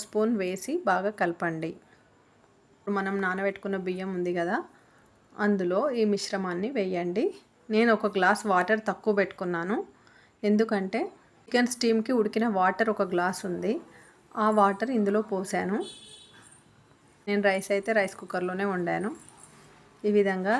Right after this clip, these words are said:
రైస్ అయిన తర్వాత నిమ్మరసం తీసుకొని అందులో సాఫ్రాన్ వేసాను, కలరు ఇంకా టేస్ట్ గురించి. ఇప్పుడు కలిపి ఒక గిన్నెలోకి తీసి పెట్టాను, అందులో డ్రై ఫ్రూట్స్, మనం వేయించిన డ్రై ఫ్రూట్స్ అన్నీ వేసాను.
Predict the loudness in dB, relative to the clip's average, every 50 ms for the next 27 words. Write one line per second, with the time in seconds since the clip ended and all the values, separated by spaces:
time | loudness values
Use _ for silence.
0 | 2 0 0 0 -2 -4 -4 -2 -2 -2 -2 -2 -2 -2 -2 0 0 -2 0 0
1 | 0 0 0 -2 -8 -16 _ _ _ _ _ _ _ _ _ _ -2 0 0 0
2 | 0 -2 -2 -4 -4 -2 -2 -4 -4 -4 -6 -6 -4 -4 -4 -2 -2 0 0 0
3 | 0 0 0 -2 -2 -2 -2 -2 -2 0 0 2 2 2 0 -2 -2 -4 -4 -6
4 | -8 -6 -4 -6 -6 -6 -8 -12 -20 -20 -20 _ _ _ _ _ _ 0 2 4
5 | 6 6 6 4 4 2 0 0 -2 -2 0 2 2 2 2 0 -2 -2 -2 -2
6 | -2 -4 -6 -6 -6 -4 -4 -6 -6 -8 -12 -20 -20 -20 _ _ _ _ _ _
7 | -6 -6 -6 -4 0 0 2 2 2 0 -2 0 2 2 2 2 0 -2 -2 -4
8 | -4 -4 -6 -16 -20 _ _ _ _ _ _ _ _ -4 0 0 2 2 2 2
9 | 4 4 2 2 0 -2 -4 -4 -4 -4 -6 -6 -6 -4 -4 -4 -2 -2 -4 -4
10 | -2 -2 -2 0 0 0 0 0 2 2 2 2 2 0 0 -2 -4 -4 -4 -6
11 | -10 -14 -16 -16 -14 -10 -8 -6 -4 -4 -6 -6 -6 -4 -2 -2 0 -2 -2 -4
12 | -4 -4 -2 0 0 0 0 -2 -4 -6 -4 -2 -2 -2 -2 -2 -2 -2 -2 -2
13 | -2 -4 -2 -2 -4